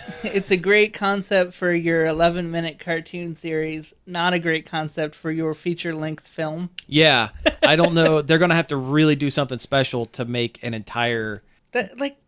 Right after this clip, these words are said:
Speaker 2: getting sucked into
Speaker 1: Yeah.
Speaker 2: a video game is a trope of its own that's
Speaker 1: Oh,
Speaker 2: been
Speaker 1: sure.
Speaker 2: done so many times.
Speaker 1: Yeah. How many, okay.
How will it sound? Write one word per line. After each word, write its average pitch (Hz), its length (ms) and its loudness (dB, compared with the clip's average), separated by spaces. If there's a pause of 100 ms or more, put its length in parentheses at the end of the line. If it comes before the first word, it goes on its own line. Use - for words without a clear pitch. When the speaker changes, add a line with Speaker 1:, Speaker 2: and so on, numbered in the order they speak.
(180)
Speaker 2:
getting 254 280 -4
sucked 247 360 -4
into 240 140 0
Speaker 1:
Yeah. 226 160 4
Speaker 2:
a 196 60 4
video 196 340 2
game 165 280 -2
is 151 140 -6
a 160 60 -6
trope 180 360 -2
of 160 140 -4
its 160 180 -8
own 170 300 0
that's 160 120 -4
Speaker 1:
Oh, 240 180 8
Speaker 2:
been 160 60 2
Speaker 1:
sure. 185 220 6
Speaker 2:
done 160 220 0
so 226 340 0
many 160 300 0
times. 175 420 0
Speaker 1:
Yeah. 208 280 4
How 220 180 0
many, 233 340 2
okay. 143 440 2